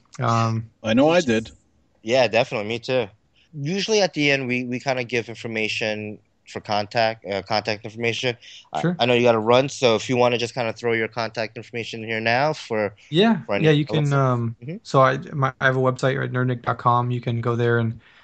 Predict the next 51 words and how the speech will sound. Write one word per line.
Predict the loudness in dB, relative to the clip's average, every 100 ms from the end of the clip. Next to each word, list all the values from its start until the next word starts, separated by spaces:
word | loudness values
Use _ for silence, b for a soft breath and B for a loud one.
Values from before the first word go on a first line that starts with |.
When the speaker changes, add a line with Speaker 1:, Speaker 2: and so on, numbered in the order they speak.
| b
Speaker 1:
I | 0
have | 0
a | 0
contact | 2 2 2 0 -2
and | -4 -4
an | -2
email | 0 0 0
and |
everything | 0 -2 0
listed. | -2 -2 -4
You | -4
can, | -2 -4 -4
you | -6 -4
can, | -2 0
uh, | 0 0
message | 0 0 2 0
me | 2
there, | 2 2 2
or | 0
I'm | 0
on, | 2 0 B B B B B B
I'm | 4
on | 4 6
Facebook, | 4 2 4 4 4
I'm | 0
on | 2 2
Instagram | 0 0 2 2 2 0 0
under, | 2 2 0
under | 0 0
Nerdnick, | 2 4 4 0 -2
and | -2 2
then, | 2 2 0
um, | 0 2 0 -2
on | 0
the | 0
forums | 2 2 2 2
as | 0
well. | 2 0 -2
So | -2 -4 -6 B B B
Speaker 3:
Yeah, | -10 -10 b b b _ B B B -2
and | 2 4
that | 4
is | 2 -2
Nerdnick, | -2 -2 -2 -4 -2
N | -2 -2 -4
E | -6 -2
R | 0 -2
D | -2 -4 -4 -4
N | -4 -4
I | -4 -6
C. | -6 -6 -6 -6